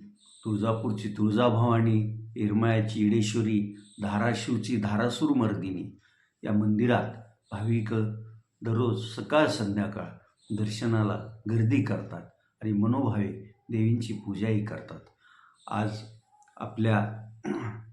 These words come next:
नवरात्रीच्या नवदुर्गामधील चौथी नवदुर्गा आहे, आहेत त्या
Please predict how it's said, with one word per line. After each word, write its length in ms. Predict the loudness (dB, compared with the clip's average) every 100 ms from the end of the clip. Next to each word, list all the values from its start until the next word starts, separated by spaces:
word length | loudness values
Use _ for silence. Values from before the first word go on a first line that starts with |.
| _ _ _ -20 _ -4
नवरात्रीच्या 1000 | -2 0 0 -2 -2 -4 -2 0 0 2
नवदुर्गामधील 1200 | 2 2 2 2 2 2 2 -2 -2 0 0 -2
चौथी 560 | -4 -2 0 0 2 4
नवदुर्गा 760 | 6 4 2 0 -2 -4 -6 -16 _ _ _ _ _ _ -4
आहे, 640 | -2 0 -2 -4 -10 -20 -20 _ _ _ -16 -4
आहेत 440 | 0 2 0 0
त्या 300 | -4 -4 -8